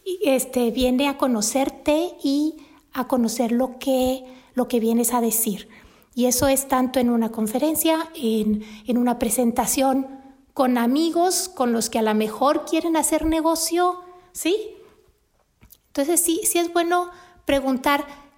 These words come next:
qué, qué información necesitan de uno y eso es lo que dar, no dar feria de más,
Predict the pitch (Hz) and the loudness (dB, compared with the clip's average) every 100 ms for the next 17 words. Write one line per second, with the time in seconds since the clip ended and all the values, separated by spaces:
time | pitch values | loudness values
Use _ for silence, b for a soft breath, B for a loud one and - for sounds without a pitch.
0 | _ - 370 - - 330 339 349 339 302 | _ -8 -8 -6 -2 0 2 0 2 0
1 | 320 311 311 277 277 - 269 262 285 392 | 0 0 0 0 -2 0 0 2 2 0
2 | 480 480 - 254 247 247 262 233 220 - | -2 -4 -4 -2 0 0 -2 -2 -4 -6
3 | 202 - - - - b b b - 254 | -10 -10 -14 -16 -18 b b b -4 0
4 | 262 262 - 254 240 220 208 202 - - | 0 0 -2 -2 -2 -2 -4 -6 -10 -10
5 | - 285 | -10 -12